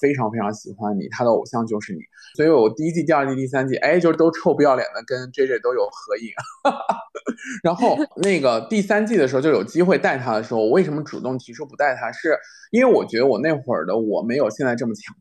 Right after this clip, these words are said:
大。就是如果我现在的话，我觉得我 OK，但我那会儿因为我刚开始要接触艺人，其实，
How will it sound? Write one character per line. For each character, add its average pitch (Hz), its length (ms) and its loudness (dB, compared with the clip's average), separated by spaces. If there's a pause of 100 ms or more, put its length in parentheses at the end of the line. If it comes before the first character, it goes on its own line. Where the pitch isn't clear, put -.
大。 110 140 -2 (440)
就 220 100 4
是 226 80 8
如 202 140 6
果 226 100 6
我 139 100 4
现 196 200 0
在 190 140 4
的 123 80 2
话， 131 180 0
我 101 60 -2
觉 107 100 -4
得 123 80 2
我 107 220 0
OK， 120 300 -2
但 180 200 4
我 110 100 0
那 160 140 -2
会 135 180 -2
儿 95 60 -2
因 139 120 -4
为 151 80 0
我 127 140 2
刚 147 240 0
开 131 200 -2
始 123 160 -8
要 95 80 -4
接 - 240 -8
触 117 160 -20
艺 110 140 -20
人， 82 180 -12 (460)
其 - 180 2
实， 160 220 4